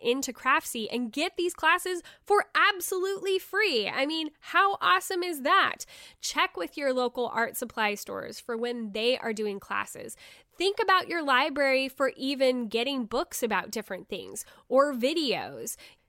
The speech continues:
You know, really start to expand your ideas of where you can be finding the information that you want to, because I think my natural inclination and a lot of people's inclination these days is to just, like, go to Amazon,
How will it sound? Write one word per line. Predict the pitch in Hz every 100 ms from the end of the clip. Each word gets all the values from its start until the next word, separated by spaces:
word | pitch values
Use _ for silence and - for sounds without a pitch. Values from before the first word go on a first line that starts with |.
| _
You | 247
know, | 294
really | 254 285 330 339
start | - 277 -
to | - 277
expand | - - - 247 277 285
your | 277
ideas | 226 220 269 254 214 -
of | 214 196
where | 214 233
you | 277 311
can | 254
be | 220
finding | 202 220 190 190 196
the |
information | - 190 196 185 185 196 202
that | -
you | 220
want | 208 185 -
to, | 285
because | 311 302
I | 302
think | 392 320
my | 262 277
natural | 320 311 302 285
inclination | 247 254 262 254 233 233 - 240 240 240 - - -
and | 262
a |
lot | 254 359
of | 440
people's | 302 220 208
inclination | 202 202 202 196 196 214 214
these | 247 254
days | 175 196 196 -
is | 233 226 -
to | 220
just, | 214 -
like, | 202 196 - _ _
go | 226 214
to | -
Amazon, | 240 233 196 180 180 180